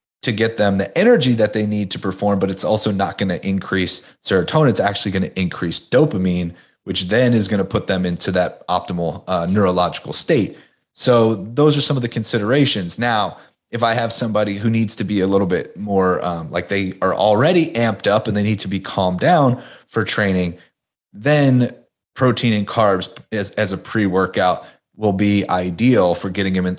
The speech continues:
in that optimal state. So we wanna make sure that there's energy available so that they can make the most out of that session. And then we also want to look at the, um, the neurological state that we're trying to achieve.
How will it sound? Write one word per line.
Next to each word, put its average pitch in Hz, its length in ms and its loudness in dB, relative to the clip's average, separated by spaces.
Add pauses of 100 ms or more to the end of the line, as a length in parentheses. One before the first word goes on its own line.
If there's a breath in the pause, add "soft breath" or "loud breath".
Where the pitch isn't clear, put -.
in 98 120 -4
that 92 160 -4
optimal 85 380 -4
state. 110 280 -2
So - 120 -6
we 101 40 0
wanna 107 140 2
make 101 140 2
sure 95 180 0
that 87 120 -2
there's 85 200 0
energy 120 440 2
available 120 560 4
so - 140 -6
that 98 120 -4
they 101 80 -4
can 101 180 -2
make 101 180 -2
the 101 80 -2
most 92 340 0
out 95 100 0
of 87 80 -4
that 90 200 -4
session. 156 540 -2 (340 loud breath)
And 110 180 -4
then 117 520 4
we 104 220 -6
also 104 380 2
want 98 320 -2
to 98 160 -4
look 92 260 -2
at 90 320 -4
the, 90 360 -4 (400 loud breath)
um, 87 420 -2 (640)
the 113 100 0
neurological 98 720 2
state 98 480 -6
that - 140 -6
we're 87 100 -2
trying 82 340 -6
to 90 140 -4
achieve. 101 500 0